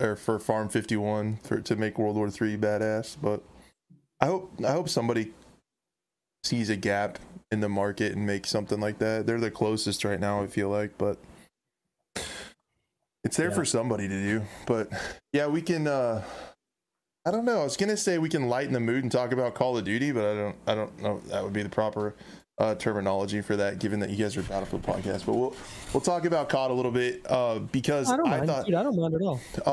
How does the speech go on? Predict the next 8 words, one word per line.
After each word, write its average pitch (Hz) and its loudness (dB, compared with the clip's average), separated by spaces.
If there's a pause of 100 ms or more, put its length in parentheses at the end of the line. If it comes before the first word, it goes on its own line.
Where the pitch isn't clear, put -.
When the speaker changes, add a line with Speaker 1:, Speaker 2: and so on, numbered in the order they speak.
Speaker 1:
um, 107 -2
this 165 2
happened, 208 0 (460)
this 135 2
happened 170 2
after 127 2
the, 113 2
uh, 98 2